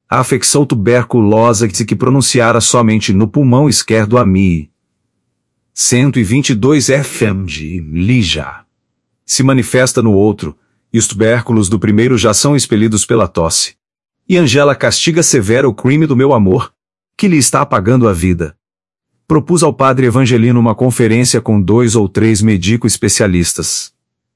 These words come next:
Zero padre conveio imediatamente em satisfazer meu pedido,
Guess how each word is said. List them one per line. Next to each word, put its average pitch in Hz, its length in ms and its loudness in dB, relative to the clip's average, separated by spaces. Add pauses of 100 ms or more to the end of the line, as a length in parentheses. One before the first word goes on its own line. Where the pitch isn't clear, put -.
(580)
Zero 98 240 0
padre 98 300 -2
conveio 117 400 0
imediatamente 110 960 0
em - 20 0
satisfazer 113 720 0
meu 117 140 2
pedido, 127 500 -2